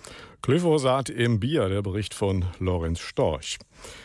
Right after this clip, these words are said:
Australien liegt im Südpazifik und damit eigentlich tausende Kilometer von den militärischen Brennpunkten dieser Welt entfernt.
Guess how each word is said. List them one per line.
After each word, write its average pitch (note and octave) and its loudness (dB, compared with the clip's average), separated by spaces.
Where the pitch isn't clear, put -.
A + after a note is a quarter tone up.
Australien C3 2
liegt C3 0
im A2+ 2
Südpazifik G#2+ -2
und G2 0
damit G2 0
eigentlich G#2 0
tausende G#2 0
Kilometer F#2+ 0
von F#2 0
den F2+ 2
militärischen G2 0
Brennpunkten G2 0
dieser F2+ 2
Welt F2+ 0
entfernt. F2 0